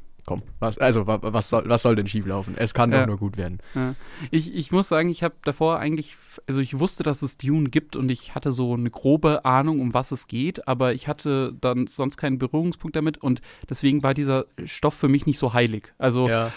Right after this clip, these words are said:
Speaker 2: ähm, aber mir war klar, äh, ja, Denis Villeneuve macht ein Sci-Fi-Ding und ich hab gehört, so, ja, das ist so ein bisschen wie Game of Thrones und Herr der Ringe in Space und dann dachte ich mir, okay, das will ich sehen.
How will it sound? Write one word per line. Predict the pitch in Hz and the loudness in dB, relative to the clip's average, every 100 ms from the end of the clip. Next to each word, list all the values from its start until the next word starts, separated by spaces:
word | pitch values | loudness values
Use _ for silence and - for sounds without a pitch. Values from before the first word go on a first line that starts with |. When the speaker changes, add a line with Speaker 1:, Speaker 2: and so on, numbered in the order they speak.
| - | 0
Speaker 2:
ähm, | 135 135 | 2 2
aber | 135 143 | 4 4
mir | 156 | 6
war | 151 | 4
klar, | 143 143 143 151 143 139 - | 4 2 4 2 0 -8 -8
äh, | - - | -8 -6
ja, | 135 123 | -2 -2
Denis | 135 135 143 | 2 0 2
Villeneuve | 139 135 143 160 | 2 2 0 -6
macht | - | -4
ein | 131 | -4
Sci-Fi-Ding | - 123 143 - 135 131 | 0 0 0 2 2 2
und | 123 | 0
ich | 123 | -2
hab | |
gehört, | - 127 | -4 -4
so, | 123 | -4
ja, | 131 | -6
das | 135 135 | -6 -8
ist | |
so | 165 | -6
ein | 165 | -4
bisschen | 160 160 | -4 -4
wie | 139 | -2
Game | 156 160 | 0 0
of | 143 - | 0 2
Thrones | 139 156 165 | 2 2 0
und | 143 | -2
Herr | 135 | 0
der | 147 | 0
Ringe | 139 165 | 0 2
in | 151 143 | 0 -2
Space | - 139 165 170 - | -4 -2 0 -2 0
und | 139 135 - - - - - | 0 0 -4 -18 -20 -20 -8
dann | - 123 | -4 -2
dachte | 117 | -2
ich | 110 | -4
mir, | 123 - | -6 -16
okay, | - 139 131 - - | -12 -10 -10 -14 -14
das | - - | -16 -10
will | 117 | -8
ich | 113 | -6
sehen. | 113 110 | -4 -6